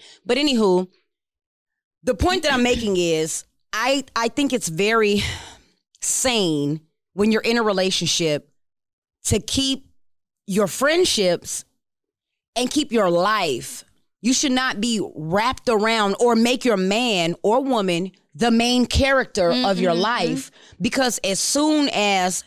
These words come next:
Speaker 1: not saying that shit will go bad, but
Speaker 2: Mm-hmm.
Speaker 1: if, <clears throat> God forbid, things go bad, and that you put that person on a pedestal and they were your main character, and bing,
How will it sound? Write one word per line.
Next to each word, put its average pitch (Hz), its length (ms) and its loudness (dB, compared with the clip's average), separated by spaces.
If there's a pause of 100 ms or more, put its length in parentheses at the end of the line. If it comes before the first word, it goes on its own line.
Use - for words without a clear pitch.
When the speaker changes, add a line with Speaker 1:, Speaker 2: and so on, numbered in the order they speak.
Speaker 1:
not 170 280 -4
saying 285 380 0
that 196 120 0
shit 190 240 0
will 175 80 -2
go 156 160 0
bad, 139 420 -4
but 220 300 0
Speaker 2:
Mm-hmm. 220 340 0 (320)
Speaker 1:
if, - 140 -2
<clears throat> - 0 -
God 175 260 -2
forbid, 156 580 -4
things 190 220 -2
go 160 160 -2
bad, 175 440 -2 (160)
and 185 160 -2
that 262 240 -2
you 294 180 2
put - 300 -2
that 311 180 -2
person 285 300 0
on 196 100 0
a 170 60 -2
pedestal 240 580 0
and 185 160 0
they 240 80 2
were 247 80 -2
your 202 160 0
main 254 320 2
character, 202 640 0 (380)
and 202 160 0 (120)
bing, 392 160 4